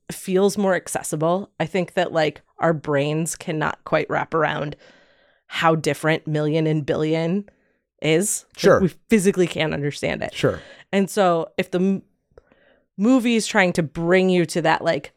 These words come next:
Speaker 1: heightened billionaire space, it's just gonna feel completely different.
Speaker 2: Yeah, but, like, even, like, even Benoit Blanc, his lifestyle feels like a cartoon.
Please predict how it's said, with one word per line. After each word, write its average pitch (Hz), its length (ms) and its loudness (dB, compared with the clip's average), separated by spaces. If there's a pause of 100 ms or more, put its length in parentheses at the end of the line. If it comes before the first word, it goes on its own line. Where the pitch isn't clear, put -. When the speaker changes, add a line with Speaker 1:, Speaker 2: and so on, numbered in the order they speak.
(140)
Speaker 1:
heightened 180 580 0
billionaire 160 500 2
space, 143 480 -4
it's 175 100 0
just 208 120 -4
gonna 190 120 4
feel 185 480 2
completely 170 600 0
different. - 440 -6
Speaker 2:
Yeah, 294 140 2
but, 254 120 2
like, 254 180 0
even, 262 560 0 (480)
like, 147 240 0
even 170 300 -4
Benoit 117 500 0 (180)
Blanc, 95 540 -8 (280)
his 151 380 0
lifestyle 92 880 -8
feels 98 540 -6
like - 180 -16
a - 120 -20
cartoon. - 480 -16